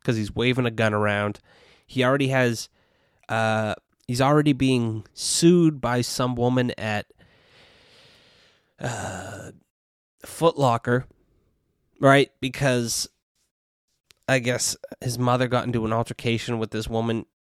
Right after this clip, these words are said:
His mother told him to come down, so he comes down, gets in a fight with this woman, and then gets in a fight with a security guard, threatens the se-, security guard, blah, blah, blah, all this shit. And then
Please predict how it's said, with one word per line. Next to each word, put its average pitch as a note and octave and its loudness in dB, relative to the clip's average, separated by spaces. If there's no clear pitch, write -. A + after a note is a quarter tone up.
His A2+ -12
mother A#2 -4
told A#2 -6
him A2 -8
to G#2+ -10
come A2 -6
down, G#2+ -6
so - -8
he A#2 -8
comes A#2 -6
down, G#2 -4
gets A2+ -8
in A#2 -4
a A2 -6
fight A2+ -4
with A2+ -14
this - -12
woman, G#2 -6
and G#2 -8
then G#2 -6
gets A2 -10
in A2+ -6
a - -6
fight A#2+ -4
with B1 -12
a - -12
security A2 -4
guard, G#2 -4
threatens A2+ -2
the A2 -6
se-, G#2+ -6
security G#2 -6
guard, F#2+ -6
blah, G#2 -6
blah, G2 -8
blah, F2 -10
all A2+ -2
this G#2+ -6
shit. - -10
And A#2 -4
then G#2+ -2